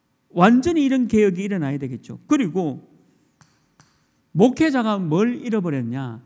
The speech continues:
그리고 교회가 뭘 잃어버렸냐? 하나님의 말씀, 기도,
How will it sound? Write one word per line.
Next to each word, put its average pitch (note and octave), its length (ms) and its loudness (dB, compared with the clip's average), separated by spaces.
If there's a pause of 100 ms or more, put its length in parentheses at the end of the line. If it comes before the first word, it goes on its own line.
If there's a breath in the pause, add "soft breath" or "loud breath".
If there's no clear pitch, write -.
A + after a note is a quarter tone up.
(140)
그리고 G#3 320 -6
교회가 A#3+ 460 0
뭘 F3+ 440 -4
잃어버렸냐? C#3 800 -8 (380 soft breath)
하나님의 C4 460 -4
말씀, D#3+ 600 -6 (1900)
기도, G#3+ 400 0